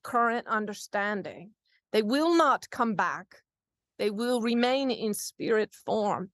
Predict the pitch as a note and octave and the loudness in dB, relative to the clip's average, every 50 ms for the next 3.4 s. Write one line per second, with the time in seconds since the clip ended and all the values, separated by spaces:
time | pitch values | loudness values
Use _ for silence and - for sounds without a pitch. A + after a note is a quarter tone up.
0 | _ _ _ _ - G#3+ G#3+ G3+ G3+ G3 A#3 A#3 A#3 G3 G#3 A#3 A3 G#3+ A3+ A3 | _ _ _ _ -2 0 2 4 4 4 4 4 2 2 2 2 2 2 0 0
1 | A3 G#3+ G#3 G3+ - - A3+ A#3 A#3+ A#3+ A3+ B3 B3+ C4 D4 D4+ D#4+ E4+ F4 F4 | 2 2 2 0 -2 -4 -2 -2 -2 -2 -4 -4 -2 0 2 2 2 2 2 2
2 | E4 A#3+ A3+ G3 F#3+ G3 G3 - - A3+ A3 F#3+ F#3+ G3 C4 C#4+ D4+ D4 - G#3+ | 2 0 -2 -4 -6 -6 -8 -4 -2 -2 -2 -2 0 0 2 2 2 0 -2 -2
3 | E3+ E3+ F3+ G3+ A#3 - - | -2 -2 -2 -4 -8 -10 -14